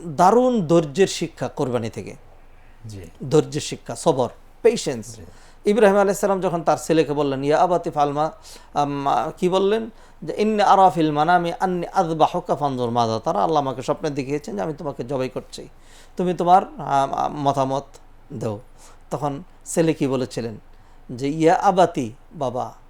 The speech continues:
Speaker 1: ইফআল মা তুমার, আল্লাহ যা নির্দেশ দিয়েছেন তা আপনি করেন।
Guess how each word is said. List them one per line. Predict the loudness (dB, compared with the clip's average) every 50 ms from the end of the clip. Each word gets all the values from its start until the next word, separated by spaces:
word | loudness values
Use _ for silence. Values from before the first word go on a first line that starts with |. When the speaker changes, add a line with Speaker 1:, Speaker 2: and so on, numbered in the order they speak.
| -20 -8 -6
Speaker 1:
ইফআল | -6 -4 0 2 2 2
মা | 2 2 0 0
তুমার, | 0 -2 -4 -4 -2 -2 -2
আল্লাহ | -2 0 2 2 2 2
যা | 2 0
নির্দেশ | 0 0 -2 -2 -2 -4 -4
দিয়েছেন | -2 -6 -6 -6 -6
তা | -4 -2 -2
আপনি | -2 -2 -6 -10 -8
করেন। | -6 -8 -8 -8